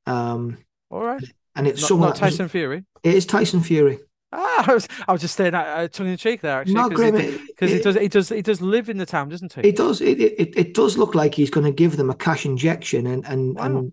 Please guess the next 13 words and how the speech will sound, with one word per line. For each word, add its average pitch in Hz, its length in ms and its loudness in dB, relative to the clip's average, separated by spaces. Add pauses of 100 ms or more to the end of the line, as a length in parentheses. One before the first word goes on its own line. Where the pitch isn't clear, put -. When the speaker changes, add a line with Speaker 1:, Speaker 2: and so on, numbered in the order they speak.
Speaker 1:
come 165 200 4
onto 143 280 2
the, 139 340 4 (380)
onto 147 240 2
the 139 80 2
board, 160 300 6
or 131 80 2
certainly 165 380 2
onto 139 260 0
the 131 140 4
ownership. 156 580 2 (380)
Um, 139 280 0
Speaker 2:
Mm. - 60 -12